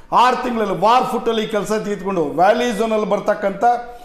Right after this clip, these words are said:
ಏನೇನು ಎನ್ಕ್ರೋಚ್‌ಮೆಂಟ್ ಇತ್ತು ಕ್ಲಿಯರ್ ಮಾಡೋದು, ಶಿಲ್ಟನ್ನ ಕ್ಲಿಯರ್ ಮಾಡೋದು, ತಡೆಗೋಡೆಗಳನ್ನ ಹಾಕಿದ್ರು. ಇವತ್ತು ಯಾಕೆ ಆ ಜಾಗದಲ್ಲಿ ಬೊಮ್ಮನಹಳ್ಳಿ,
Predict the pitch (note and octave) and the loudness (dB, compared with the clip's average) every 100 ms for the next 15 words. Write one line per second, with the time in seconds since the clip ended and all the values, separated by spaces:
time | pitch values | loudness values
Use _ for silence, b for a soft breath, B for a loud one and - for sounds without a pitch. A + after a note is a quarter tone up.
0 | B - E3+ A#3 A#3+ A3+ G#3+ G3+ F#3+ F3+ | B -8 -2 0 0 0 0 0 0 -2
1 | G#3+ B3+ A#3+ G3 G#3+ G3+ A3+ A3+ G3 G3+ | 0 2 2 0 -4 -6 -6 -6 -2 -2
2 | F#3+ F3+ D3 B2 - A#3 A#3 A#3+ A#3 A#3 | 0 -2 -2 -6 -6 -6 0 0 2 0
3 | A3+ G#3 G#3 G3 F#3 D3+ B B B - | 0 0 0 0 -2 -2 B B B 0
4 | A3 A#3 B3 B3 A3+ A3+ A3+ G#3+ G#3 G#3+ | 2 4 4 4 2 0 2 0 0 -2
5 | E3+ C#3+ G3+ A3+ A#3 A#3 A#3 G#3 G#3+ F#3+ | -6 -4 -2 0 2 2 2 0 -2 -4
6 | G#3 G#3 F3 G3+ G#3 G3+ G#3+ G#3 G#3 - | -4 -2 -2 -2 -2 -2 -2 -2 -8 -16